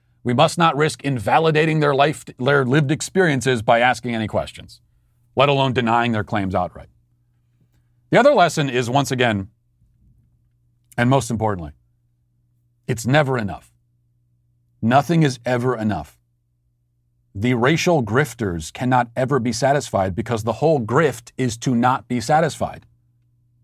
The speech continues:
You know, the irony of Batman is that he needs the Joker. Well, the S J W types, they need racism. That's their supervillain. They need it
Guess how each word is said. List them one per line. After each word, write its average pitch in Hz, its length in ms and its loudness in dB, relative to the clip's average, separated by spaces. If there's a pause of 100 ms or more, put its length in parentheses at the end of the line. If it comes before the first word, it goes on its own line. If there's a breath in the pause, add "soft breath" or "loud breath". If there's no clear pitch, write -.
(400)
You 117 80 -4
know, 131 80 2
the 131 140 2
irony 151 340 4
of 110 180 0
Batman 110 540 0
is 90 80 -8
that 104 100 -2
he 107 60 -2
needs 117 320 -2
the 117 100 0
Joker. 107 400 0
Well, 104 300 -4
the 110 340 -2
S 147 200 0
J 156 180 -2
W 160 320 0
types, 127 260 0 (300)
they 143 220 2
need 156 320 2
racism. 131 540 -2 (160)
That's 139 200 2
their 165 120 0
supervillain. 101 540 -2
They 127 120 0
need 160 220 2
it - 120 -6